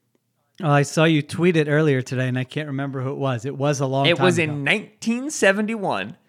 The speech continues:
Speaker 2: which I know I'm young, but ain't nobody around here been around nineteen seventy-one, okay? This isn't, like, a me thing. That was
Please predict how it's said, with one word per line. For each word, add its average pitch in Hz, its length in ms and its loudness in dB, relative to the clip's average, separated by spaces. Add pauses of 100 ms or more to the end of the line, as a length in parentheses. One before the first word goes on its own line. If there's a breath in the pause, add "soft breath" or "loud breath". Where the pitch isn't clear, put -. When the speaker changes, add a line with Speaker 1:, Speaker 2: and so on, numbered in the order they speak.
(120)
Speaker 2:
which 151 200 0
I 180 120 6
know 240 240 6
I'm 220 220 4
young, 120 320 4
but 135 120 4
ain't 202 220 4
nobody 196 340 6
around 156 300 6
here 165 180 4
been 143 120 2
around 143 240 4
nineteen 143 320 0
seventy-one, 131 540 0
okay? 135 200 2
This 247 100 2
isn't, 196 140 2
like, 156 120 2
a 135 60 -4
me 160 200 2
thing. 104 260 -2 (320 loud breath)
That 208 200 2
was 190 160 2